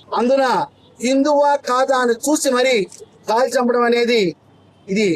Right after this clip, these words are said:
సహేతుకమైన చర్య కాదని చెప్పేసి మనం భావిస్తున్నాం. ఈ పశ్చిమ బెంగాల్ యొక్క ఉదంతం ఇలా ఇలా పాకుతూ ఈ ఉగ్రవాద చర్యలు ఇటు పంజాబ్లోను,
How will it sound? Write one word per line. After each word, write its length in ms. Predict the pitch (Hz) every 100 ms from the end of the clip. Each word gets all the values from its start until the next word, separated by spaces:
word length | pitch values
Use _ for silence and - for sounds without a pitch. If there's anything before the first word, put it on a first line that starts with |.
| - _ - 208
సహేతుకమైన 640 | 240 277 285 269 262 247 240
చర్య 200 | 240 277 262
కాదని 260 | 254 247
చెప్పేసి 420 | 233 240 233 240 175 - _ _ - -
మనం 160 | 196 220
భావిస్తున్నాం. 580 | 214 233 240 233 247 254 - - - - 233
ఈ 40 | 240
పశ్చిమ 300 | 226 220 285 277
బెంగాల్ 280 | 277 277 269
యొక్క 160 | 247 233
ఉదంతం 360 | 233 262 277 226 175 - _ - 208
ఇలా 180 | 220 262 269
ఇలా 180 | 269 262 214 - _ - 202
పాకుతూ 400 | 240 269 277 294 254 _ _ _ - 220
ఈ 60 | 208
ఉగ్రవాద 380 | 208 277 285 277 254
చర్యలు 340 | 254 262 269 202 160 - 190
ఇటు 140 | 202 214
పంజాబ్లోను, 640 | 240 269 269 262 262 277